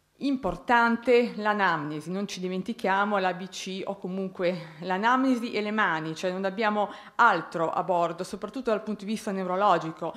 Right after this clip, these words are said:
È facile essere in un pronto soccorso in un ospedale di terzo livello dove l'attacco ci potrebbe risolvere sicuramente i quadri, però io devo cercare di raccogliere notizie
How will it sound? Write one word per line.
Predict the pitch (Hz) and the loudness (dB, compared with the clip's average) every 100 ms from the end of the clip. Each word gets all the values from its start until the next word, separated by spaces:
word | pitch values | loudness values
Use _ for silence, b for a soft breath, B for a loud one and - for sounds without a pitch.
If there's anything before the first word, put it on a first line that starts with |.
| B B | B B
È | - 170 | -10 -6
facile | - 214 208 196 175 | 2 2 2 -4 -4
essere | 175 180 | -6 -6
in | 175 | -6
un | 170 | -6
pronto | 180 175 | -6 -8
soccorso | 175 175 - 170 175 180 160 B | -8 -8 -4 -4 -4 -8 -8 B
in | - | -10
un | 170 | -10
ospedale | 175 - 180 170 | -8 -4 -2 0
di | 175 | -2
terzo | 180 175 196 | -8 -8 -10
livello | 202 190 180 170 | -8 -4 -4 -2
dove | 180 180 170 | -4 -6 -6
l'attacco | 165 - 160 - - 160 B B | -6 -2 -2 -4 -6 -8 B B
ci | - | -20
potrebbe | 165 180 175 170 | -14 -10 -8 -6
risolvere | 170 165 165 165 165 - | -8 -2 -2 -2 -6 -8
sicuramente | - 170 165 160 185 165 170 | -16 -12 -8 -8 -6 -8 -10
i | |
quadri, | - 165 147 147 165 | -8 -6 -4 -8 -8
però | 226 214 | 0 0
io | 220 220 | 0 0
devo | 233 180 175 | 0 0 -2
cercare | - 196 208 185 | -8 -4 -4 -2
di | 180 | -4
raccogliere | 180 180 202 185 175 | -6 -2 0 0 -4
notizie | 170 - 208 - 160 | -6 -6 -8 -4 -6